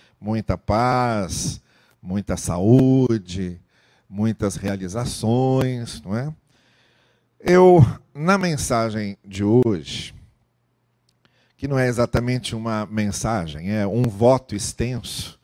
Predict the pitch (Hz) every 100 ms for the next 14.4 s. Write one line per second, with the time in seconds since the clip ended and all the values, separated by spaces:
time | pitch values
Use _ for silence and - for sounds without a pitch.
0 | _ _ _ _ _ _ 92 101 101 101
1 | 98 98 - - 113 101 90 110 - 101
2 | 110 120 113 98 - - - _ _ _
3 | _ _ _ 107 110 120 123 117 120 123
4 | 120 117 104 101 104 110 110 123 117 107
5 | 120 120 120 - 113 117 120 107 107 113
6 | 117 - 123 - - _ _ _ _ _
7 | _ - - 113 127 - 101 67 87 131
8 | 160 127 95 - - - - - _ _
9 | _ _ _ _ _ _ _ _ - 107
10 | 107 98 101 98 95 87 - 131 139 -
11 | - 139 135 123 113 - - _ _ _
12 | _ _ _ _ - 135 139 135 131 _
13 | 101 113 120 131 - 110 120 110 - 110
14 | 113 120 101 76